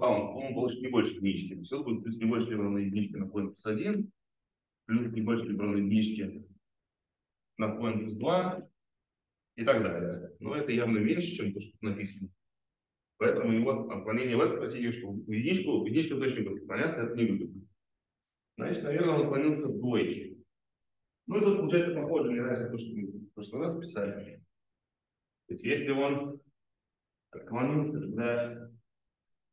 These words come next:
получал двойку, то он может получить тут, например, чуть побольше. То есть у него картинка будет такой. Вот тут Q N плюс два Q N плюс первый плюс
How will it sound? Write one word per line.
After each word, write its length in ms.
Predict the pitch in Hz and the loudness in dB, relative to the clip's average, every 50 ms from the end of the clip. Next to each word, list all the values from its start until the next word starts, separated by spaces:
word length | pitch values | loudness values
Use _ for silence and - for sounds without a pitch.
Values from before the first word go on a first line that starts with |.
| _ _ _ _ _ _ _ - - - | _ _ _ _ _ _ _ -20 -12 -6
получал 400 | 135 135 135 135 139 135 135 - | -2 -2 0 2 2 2 2 4
двойку, 340 | 143 160 214 247 - - - | 6 8 8 8 8 6 4
то 80 | - | 2
он 80 | 165 165 | 2 4
может 140 | 170 170 165 | 4 4 2
получить 260 | 165 151 185 196 - | 2 0 0 0 0
тут, 140 | 170 - - | 0 0 0
например, 320 | 147 - 151 165 180 175 | 0 0 2 2 2 2
чуть 160 | 170 170 - | 2 0 0
побольше. 480 | - 156 - - 110 - - - - - | 0 0 2 2 2 2 2 0 -4 -8
То 60 | - | -10
есть 200 | - - - - | -12 -12 -8 -6
у 100 | 107 104 | -4 -2
него 500 | 104 104 104 123 135 139 - - - - | -2 0 0 0 0 0 -2 -6 -10 -8
картинка 400 | - - 110 - 127 123 123 117 | -4 -2 -2 -2 -2 -4 -4 -4
будет 180 | 110 113 113 113 | -6 -6 -4 -2
такой. 440 | 117 120 120 - - 85 87 - - _ _ _ _ _ _ _ _ _ _ _ _ _ _ _ _ _ _ _ _ - | -4 -4 -4 -4 -6 -6 -6 -8 -12 _ _ _ _ _ _ _ _ _ _ _ _ _ _ _ _ _ _ _ _ -8
Вот 180 | 107 101 - | -6 -6 -4
тут 200 | - 113 113 - - | -4 -4 -4 -4 -4
Q 220 | - 127 131 127 123 | -2 -2 0 2 2
N 420 | 120 120 120 120 113 117 - - | 2 2 2 2 0 0 -4 -8
плюс 180 | - 110 107 98 | -6 -6 -6 -4
два 220 | 101 113 110 107 - | 0 0 0 0 0
Q 100 | 113 110 | -2 -2
N 100 | 110 98 | -2 -4
плюс 140 | 101 - - | -4 -6 -8
первый 380 | - - 175 - - 135 117 | -4 -2 0 0 0 0 -2
плюс 220 | 110 104 104 107 | -2 -2 -2 -2